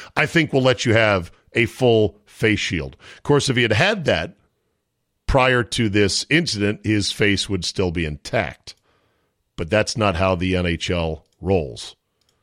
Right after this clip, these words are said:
Seems kinda dumb 'cause they could play very much just as well with those cages on, but that's a college thing. That's a youth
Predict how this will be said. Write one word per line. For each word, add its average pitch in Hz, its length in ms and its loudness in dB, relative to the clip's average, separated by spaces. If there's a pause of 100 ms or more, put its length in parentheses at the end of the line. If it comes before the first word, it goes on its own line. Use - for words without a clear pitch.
(300)
Seems 135 320 0
kinda 143 240 2
dumb 117 340 2
'cause 92 160 -4
they 101 120 0
could 98 120 -2
play 110 200 2
very 113 280 2
much - 540 -2 (400)
just 139 240 2
as 123 140 2
well 98 500 2 (640)
with 117 480 0 (380)
those 113 240 2
cages 113 420 0
on, 92 340 2
but 82 120 -6
that's 104 220 2
a 87 60 -8
college 107 440 0
thing. 69 240 -8 (280)
That's 110 220 0
a 95 60 0
youth 117 320 0